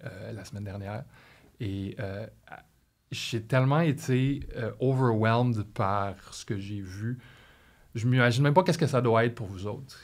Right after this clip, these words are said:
Quand vous êtes à la maison puis vous réfléchissez à,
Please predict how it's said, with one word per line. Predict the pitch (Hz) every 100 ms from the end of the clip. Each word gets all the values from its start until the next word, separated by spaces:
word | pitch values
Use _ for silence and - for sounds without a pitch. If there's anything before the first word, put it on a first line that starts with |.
| - -
Quand | 170
vous | 175 160 127
êtes | 147 147
à |
la | 123
maison | 123 123 113 107 117 139 156
puis | -
vous | 107 117
réfléchissez | - 117 110 123 101 - - - 123 131 - - _ _ _ _
à, | - 95 92 95